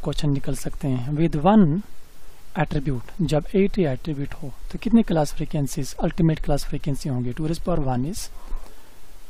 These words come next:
two, दो होंगे। इस तरह से with three attributes, जब आपके पास तीन attributes हों,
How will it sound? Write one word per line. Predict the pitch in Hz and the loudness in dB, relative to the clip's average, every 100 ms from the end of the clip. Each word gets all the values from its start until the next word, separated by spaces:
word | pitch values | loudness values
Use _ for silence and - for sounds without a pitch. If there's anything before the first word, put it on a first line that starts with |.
| - - - | -8 -8 -4
two, | 143 110 - - - - - | -4 -4 -8 -6 -4 -2 0
दो | 156 180 - | 2 2 2
होंगे। | 127 - - - - - - - 208 | -2 -4 -6 -8 -8 -8 -8 -4 -2
इस | 185 | 0
तरह | - 180 | 0 0
से | - 185 | 2 0
with | 175 - | 0 -2
three | - 226 175 180 - - - - - - - - - 165 | 2 4 4 2 -6 -10 -8 -8 -10 -10 -10 -10 -4 -4
attributes, | - 160 147 123 - | -2 -2 -2 -4 -2
जब | 156 | 2
आपके | 147 - - | 2 2 0
पास | 160 - | 0 2
तीन | 208 196 | 4 4
attributes | 135 165 123 101 - | 4 0 -2 -2 -4
हों, | - | -4